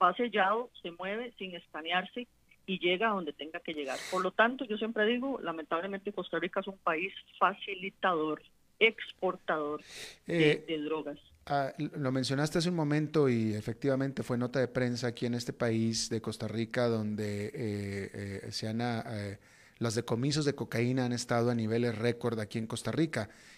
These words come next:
Speaker 2: Y yo te
Speaker 1: Sí.
Speaker 2: pregunto, ¿esto ha sido porque ha habido una mayor vigilancia o simplemente ha aumentado el volumen de trasiego de cocaína?
Speaker 1: Ha aumentado el volumen de trasiego, porque es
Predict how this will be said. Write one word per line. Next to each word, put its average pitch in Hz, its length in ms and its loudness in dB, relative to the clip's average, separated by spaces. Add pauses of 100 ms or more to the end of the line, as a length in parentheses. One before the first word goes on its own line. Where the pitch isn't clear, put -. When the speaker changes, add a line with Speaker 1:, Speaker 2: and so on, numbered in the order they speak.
Speaker 2:
Y 120 80 2
yo 135 100 8
te 170 100 4
Speaker 1:
Sí. 139 40 0
Speaker 2:
pregunto, 143 460 6
¿esto 123 180 2
ha 147 60 6
sido 165 460 6
porque 113 500 4
ha 117 60 4
habido 135 280 6
una 139 160 2
mayor 123 300 6
vigilancia 202 600 4
o 135 80 2
simplemente 135 480 0
ha - 20 6
aumentado 123 680 4
el 117 160 2
volumen 113 500 4
de 110 300 -2 (380)
trasiego 123 520 6
de 107 200 2
cocaína? 107 480 -2 (500)
Speaker 1:
Ha 220 60 8
aumentado 254 800 2
el 196 120 -2
volumen 190 420 -2
de 220 100 -2
trasiego, 196 500 -4
porque - 320 -12
es 170 140 -8